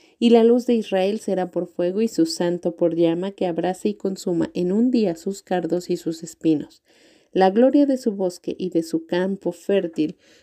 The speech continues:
consumirá totalmente alma y cuerpo y vendrá a ser como abanderado en derrota. Y los árboles que queden en su bosque serán en número que un niño los pueda contar.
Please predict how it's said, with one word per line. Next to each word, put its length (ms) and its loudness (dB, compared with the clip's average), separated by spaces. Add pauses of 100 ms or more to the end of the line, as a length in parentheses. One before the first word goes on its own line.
consumirá 640 2
totalmente 800 -4
alma 340 0
y 80 -2
cuerpo 420 -2
y 140 -4
vendrá 480 -2
a 60 0
ser 320 -6
como 260 -4
abanderado 720 -2
en 200 -4
derrota. 480 -2 (420)
Y 120 2
los 260 2
árboles 460 -2
que 180 -6
queden 320 -2
en 120 -4
su 220 0
bosque 400 -4
serán 380 -2
en 120 0
número 440 0
que 120 0
un 120 2
niño 320 2
los 180 -4
pueda 280 -2
contar. 460 -4